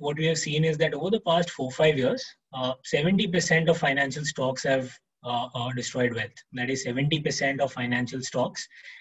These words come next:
have given negative returns. Just like in the case of small caps,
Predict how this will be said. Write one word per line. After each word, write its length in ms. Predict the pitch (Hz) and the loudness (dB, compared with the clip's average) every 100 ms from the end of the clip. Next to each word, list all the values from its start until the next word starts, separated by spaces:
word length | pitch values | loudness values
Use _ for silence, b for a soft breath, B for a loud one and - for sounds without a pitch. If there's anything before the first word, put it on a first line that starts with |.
| B | B
have 180 | 127 127 | -2 0
given 280 | 127 175 147 | 2 2 4
negative 440 | 120 117 117 120 | 0 0 -2 -2
returns. 580 | 117 113 - 107 - - - 123 | -4 -8 -10 -10 -12 -16 -14 -8
Just 240 | 123 - | -8 -2
like 180 | 139 131 | 0 0
in 120 | 139 | -2
the 80 | 135 | -2
case 240 | 127 123 | -4 -4
of 120 | 135 | -4
small 300 | 127 123 123 | -6 -6 -4
caps, 420 | 123 - - - | -2 -4 -4 -8